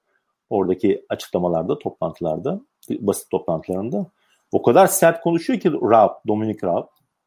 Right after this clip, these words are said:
Rusya'nın dezenformasyon merkezlerine karşı, propaganda şeylerine karşı şey yapacağız, e, e, engel olmaya çalışacağız. Bu konuda bütün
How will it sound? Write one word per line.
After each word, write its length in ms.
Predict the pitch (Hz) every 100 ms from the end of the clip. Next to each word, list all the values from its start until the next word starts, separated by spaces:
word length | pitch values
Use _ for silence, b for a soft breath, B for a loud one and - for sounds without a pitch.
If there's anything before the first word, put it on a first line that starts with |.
| _ _ _ _
Rusya'nın 580 | 120 151 - 151 143 123
dezenformasyon 1200 | 143 135 147 135 139 139 135 - 139 139 135 135 - - 135 127 127
merkezlerine 680 | 139 135 139 123 131 131 135
karşı, 540 | 127 127 - 135 131 127
propaganda 800 | 139 131 135 135 127 127 127 -
şeylerine 440 | - 120 123 127
karşı 640 | - 120 113 - 127 123 123 _ _ _
şey 160 | - 139
yapacağız, 560 | 120 104 113 110 110 _ _ _ _ _ _ _ _ _ _ -
e, 80 | 90 78 76 - _ _ _ _ _ -
e, 160 | 98 90 92 -
engel 340 | 123 117 117 135
olmaya 320 | 123 120 117
çalışacağız. 640 | 113 113 110 98 113 117
Bu 100 | 113
konuda 340 | - 117 113 110
bütün 340 | 110 113 107